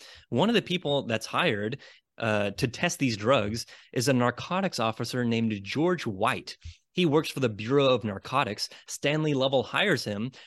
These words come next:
because he has connections to different criminals throughout New York, especially.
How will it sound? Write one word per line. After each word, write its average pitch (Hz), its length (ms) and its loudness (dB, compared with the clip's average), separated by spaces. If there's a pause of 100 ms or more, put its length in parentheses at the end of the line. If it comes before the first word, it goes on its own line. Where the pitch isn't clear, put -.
(120)
because 202 260 2
he 185 120 0
has 175 180 2
connections 147 720 -2
to 139 100 -4
different 127 320 -4
criminals 120 520 0
throughout 117 300 0
New 110 140 0
York, 120 300 2
especially. 107 580 -4